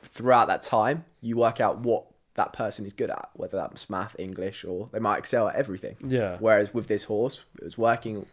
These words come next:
Speaker 1: on it, and we realised it had a lot of potential for dressage.
Speaker 2: Right.
Speaker 1: And by that, what we mean is that it was naturally the way it moves.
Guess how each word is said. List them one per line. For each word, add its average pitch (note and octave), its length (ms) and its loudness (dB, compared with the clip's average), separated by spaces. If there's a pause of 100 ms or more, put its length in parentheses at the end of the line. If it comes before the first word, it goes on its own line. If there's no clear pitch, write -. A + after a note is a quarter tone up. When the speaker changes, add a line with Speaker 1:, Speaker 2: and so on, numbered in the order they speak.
(120)
Speaker 1:
on G#2+ 140 -2
it, B2+ 240 0
and G#2+ 200 -4
we G#2+ 320 -2 (540)
realised A2 680 2
it G2 60 -2
had G#2 160 -2
a G#2+ 60 2
lot G#2+ 300 0
of G#2 100 -10
potential - 380 -8
for A#2+ 60 -16
dressage. - 460 -2 (200)
Speaker 2:
Right. A2+ 100 -2
Speaker 1:
And G2 80 0
by A2+ 140 6
that, A2+ 240 6
what A#2 160 -2
we A2 120 -6
mean A2+ 300 -2
is F#2+ 200 -4
that G2+ 280 0 (400)
it G#2+ 140 -2
was A2+ 120 -8
naturally A#2+ 540 -2
the G#2+ 80 -2
way G#2 180 4
it F2+ 80 -4
moves. C3+ 560 2